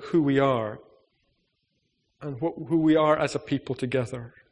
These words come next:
Allowing God to change us from the inside out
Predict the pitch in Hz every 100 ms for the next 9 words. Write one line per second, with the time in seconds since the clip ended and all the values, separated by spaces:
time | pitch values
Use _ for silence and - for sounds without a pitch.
0 | _ _ _ _ _ _ _ _ _ _
1 | _ 1077 1077 _ _ _ _ _ _ _
2 | _ _ _ _ - 151 165 180 170 156
3 | 160 156 151 175 - 190 190 180 160 151
4 | 160 156 170 165 156 156 147 156 139 117
5 | - -